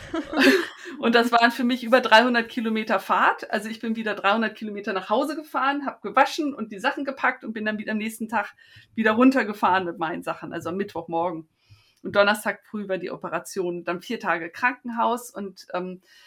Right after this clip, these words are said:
dann gibt's eine Testphase von zehn bis vierzehn Tagen, wo der Techniker jeden Tag mit einem telefoniert. Also es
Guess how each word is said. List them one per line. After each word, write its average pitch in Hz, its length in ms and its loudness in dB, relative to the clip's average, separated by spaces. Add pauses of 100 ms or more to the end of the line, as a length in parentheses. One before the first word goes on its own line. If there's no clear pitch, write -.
(160)
dann 226 220 4
gibt's 269 220 -6
eine 233 80 -2
Testphase 240 640 0
von 220 680 -2 (420)
zehn 262 260 2
bis 262 160 0
vierzehn 220 420 -6
Tagen, 262 840 2
wo 233 100 -2
der 226 140 0
Techniker 294 460 -4
jeden 262 280 -2
Tag 254 240 -4
mit 240 120 -6
einem 214 240 0
telefoniert. 214 640 -10
Also 208 180 -8
es - 200 -14